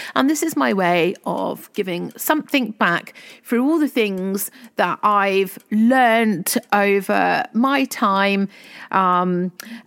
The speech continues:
and just to share really with you. So today, I thought it'd be really important to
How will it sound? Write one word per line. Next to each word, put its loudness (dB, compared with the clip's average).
and 2
just 0
to 2
share 2
really 0
with 0
you. 0
So 2
today, 0
I 0
thought 2
it'd 0
be 4
really 2
important -2
to 0